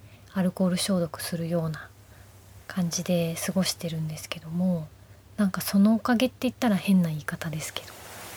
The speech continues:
今年あんまり風邪ひいてないかもと思って。風邪ひきそうだなっていう時は何回かあったんですけど、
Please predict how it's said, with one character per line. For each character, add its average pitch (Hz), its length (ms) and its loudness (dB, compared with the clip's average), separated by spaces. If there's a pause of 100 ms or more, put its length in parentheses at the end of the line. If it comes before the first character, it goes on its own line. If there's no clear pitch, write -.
(600)
今 - 120 -18
年 208 520 2 (100)
あ 208 80 2
ん 208 160 8
ま 202 100 6
り 196 240 4
風 196 220 2
邪 190 160 0
ひ 196 80 4
い - 20 2
て 196 160 2
な 190 140 6
い 175 60 2
か - 180 -4
も - 60 -18 (180)
と - 80 -10
思 156 80 -6
っ - 20 -12 (200)
て。 - 120 -14 (920)
風 214 240 -4
邪 - 20 0
ひ - 240 -6
き - 20 -6
そ 330 200 2
う 262 40 2
だ 190 120 4
な 202 160 6
っ - 20 -8
て - 160 -8
い 220 60 0
う 196 40 -6
時 - 280 -4
は 156 240 -4 (420)
何 208 220 6
回 180 180 0
か 170 140 -6
あ 180 40 0
っ - 40 -8 (100)
た 185 80 0
ん 165 120 0
で 160 100 -6
す - 120 -12
け - 140 -10
ど、 170 320 2